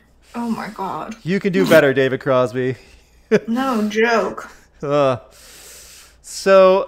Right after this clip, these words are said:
Speaker 2: that being said, that's most of the news coming up for this week.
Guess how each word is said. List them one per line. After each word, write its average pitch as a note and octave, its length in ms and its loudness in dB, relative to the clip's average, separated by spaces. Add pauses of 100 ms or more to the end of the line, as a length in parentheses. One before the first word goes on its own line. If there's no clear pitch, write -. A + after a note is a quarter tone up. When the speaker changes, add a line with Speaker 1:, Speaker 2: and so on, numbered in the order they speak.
Speaker 2:
that F3+ 260 0
being E3+ 220 -6
said, D3+ 400 0 (320)
that's E3+ 280 0
most D3+ 320 -4
of C3+ 100 -8
the C#3 80 -4
news C3 260 -2
coming B2+ 320 -4
up B2 160 -4
for A#2+ 180 -6
this - 340 -16
week. B2 460 -10